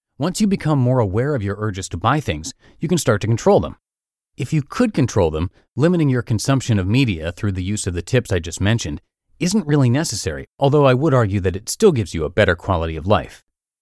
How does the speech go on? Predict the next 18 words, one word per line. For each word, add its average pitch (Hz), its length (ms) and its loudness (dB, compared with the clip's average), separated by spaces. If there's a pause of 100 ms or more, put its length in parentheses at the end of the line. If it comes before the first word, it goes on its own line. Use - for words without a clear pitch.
(680)
Seven, 135 460 2
use 208 320 0
a 123 60 -4
thirty-day 127 580 0
list. - 480 -8 (800)
If 135 120 -8
you 151 80 -6
still 254 240 -4
really 175 220 2
want 160 140 0
to 127 40 0
buy 101 200 -4
something, 151 420 -2 (280)
put 165 160 0
it 214 60 2
on 220 120 2
a 214 80 2
list 92 340 -2